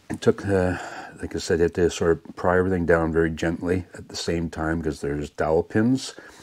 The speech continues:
Pulled the front cap off. I left the wheels on so that I could slowly ro-,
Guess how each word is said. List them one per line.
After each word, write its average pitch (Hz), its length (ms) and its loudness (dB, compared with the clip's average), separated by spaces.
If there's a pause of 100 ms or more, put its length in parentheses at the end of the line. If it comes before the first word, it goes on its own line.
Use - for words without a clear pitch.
(200)
Pulled 104 260 6
the 98 100 -2
front - 480 -4
cap - 340 -4
off. 69 300 -2
I 69 100 -8
left 85 380 -2
the 90 100 2
wheels 95 500 2
on 78 380 -6 (760)
so 80 300 4
that 80 140 4
I 78 100 4
could - 200 -6
slowly 92 680 2
ro-, 80 420 2